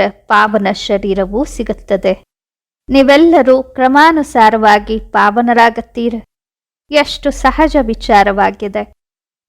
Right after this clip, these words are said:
ಮುಖ್ಯ ವಿಚಾರ ನೆನಪಿನದ್ದಾಗಿದೆ. ತನ್ನನ್ನು ಆತ್ಮನೆಂದು ತಿಳಿದು ತಂದೆಯನ್ನು ನೆನಪೂ ಸಹ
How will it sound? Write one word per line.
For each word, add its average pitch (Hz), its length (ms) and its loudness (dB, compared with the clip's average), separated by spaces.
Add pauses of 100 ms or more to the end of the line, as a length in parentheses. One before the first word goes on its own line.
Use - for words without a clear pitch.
(100)
ಮುಖ್ಯ 294 460 2
ವಿಚಾರ 233 560 2 (420)
ನೆನಪಿನದ್ದಾಗಿದೆ. 214 1300 -2 (680)
ತನ್ನನ್ನು 277 640 2
ಆತ್ಮನೆಂದು 269 840 -2
ತಿಳಿದು 247 560 -6
ತಂದೆಯನ್ನು 240 920 -2
ನೆನಪೂ 233 560 -4
ಸಹ 233 340 -6